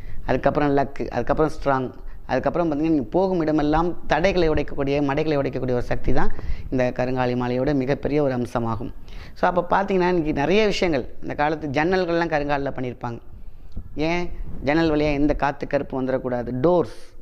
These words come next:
அது மாதிரி உங்களுக்கு வந்து நிலவாசல் கடை, இதெல்லாம் வந்து பார்த்திங்கன்னா, ஒரு காலத்துக்கு அப்புறம் தான் வந்து நார்மலா மாம்பலகை இந்த மாதிரிலாம் வந்துச்சு. So, பிடிச்சி வைக்கிற மண்வெட்டி, வாள், இதெல்லாம் காரணம், அது முக்கியமா ஒரு மனிதன் பிடிச்சி இது வேலை செய்யக்கூடிய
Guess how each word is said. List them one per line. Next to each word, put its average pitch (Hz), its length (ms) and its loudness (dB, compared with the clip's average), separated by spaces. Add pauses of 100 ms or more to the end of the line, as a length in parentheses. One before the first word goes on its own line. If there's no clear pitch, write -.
(120)
அது 139 180 0
மாதிரி 165 280 2
உங்களுக்கு 135 240 -2
வந்து 139 200 2 (840)
நிலவாசல் 156 500 2
கடை, 143 180 -2 (340)
இதெல்லாம் 147 240 -4
வந்து 156 120 0
பார்த்திங்கன்னா, 151 340 0
ஒரு 127 80 -4
காலத்துக்கு 185 540 0
அப்புறம் 156 240 -2
தான் 160 120 0
வந்து 156 200 2
நார்மலா 147 380 0
மாம்பலகை 143 480 2
இந்த 131 140 -2
மாதிரிலாம் 127 280 -2
வந்துச்சு. 120 280 -8 (840)
So, 165 80 4 (300)
பிடிச்சி 170 260 0
வைக்கிற 147 220 0 (120)
மண்வெட்டி, 151 480 2 (480)
வாள், 143 380 2
இதெல்லாம் 151 220 0
காரணம், 156 340 0
அது 127 240 -2
முக்கியமா 175 560 2
ஒரு 170 140 4
மனிதன் 160 400 2
பிடிச்சி 180 340 2
இது 156 80 2
வேலை 151 200 0
செய்யக்கூடிய 131 320 -4